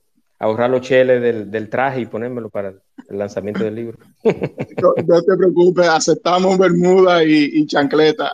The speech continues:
Speaker 1: Ah, está bien, está bien, está bien. Héctor, muy agradecido nuevamente y recordarle a todos los que están por acá, antes de que se vayan, que mañana tendremos al diputado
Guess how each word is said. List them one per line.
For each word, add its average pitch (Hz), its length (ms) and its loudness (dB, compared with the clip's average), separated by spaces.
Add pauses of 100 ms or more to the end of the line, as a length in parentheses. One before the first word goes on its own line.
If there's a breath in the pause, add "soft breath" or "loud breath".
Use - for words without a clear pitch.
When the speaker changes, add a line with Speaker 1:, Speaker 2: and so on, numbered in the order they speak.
(200)
Speaker 1:
Ah, 131 580 2
está 151 240 0
bien, 123 220 2
está 123 240 -2
bien, 113 160 -4
está 113 200 -4
bien. 104 240 -8 (120)
Héctor, 139 440 -2 (200)
muy 127 120 -4
agradecido 147 440 2
nuevamente 143 580 0
y 170 320 -10 (140)
recordarle 120 460 -2
a 135 40 -8
todos 139 140 0
los 143 100 -2
que 139 60 -2
están 139 200 -6
por 143 120 -2
acá, 139 320 -4
antes 117 200 -4
de 127 120 -4
que 139 80 -8
se 135 120 -6
vayan, 127 360 -4 (720)
que 131 560 -2
mañana 117 400 -4
tendremos 139 480 -4
al 120 260 -6
diputado 120 760 -2